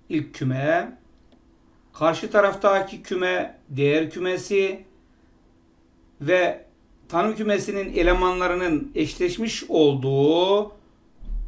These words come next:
B'nin alt kümesi olan şu kümeye de görüntü kümesi diyoruz.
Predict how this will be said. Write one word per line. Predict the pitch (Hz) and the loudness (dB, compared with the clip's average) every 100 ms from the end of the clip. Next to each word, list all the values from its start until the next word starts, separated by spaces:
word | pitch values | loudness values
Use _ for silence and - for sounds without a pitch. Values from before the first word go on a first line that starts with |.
| - - | -12 0
B'nin | 151 170 190 226 - | 2 4 2 -2 -2
alt | 170 165 160 - | 0 0 -2 -6
kümesi | 180 180 - | -4 -4 0
olan | 202 160 147 135 - | 4 4 4 0 -6
şu | - - - | -10 -10 -4
kümeye | 175 147 139 131 | 0 2 0 4
de | 202 214 226 - _ _ | 6 6 -2 -18 _ _
görüntü | 170 156 143 | 0 0 0
kümesi | 135 180 156 151 220 220 220 _ _ | -6 0 0 0 0 0 -2 _ _
diyoruz. | 156 139 123 - - | 0 0 -2 -16 -20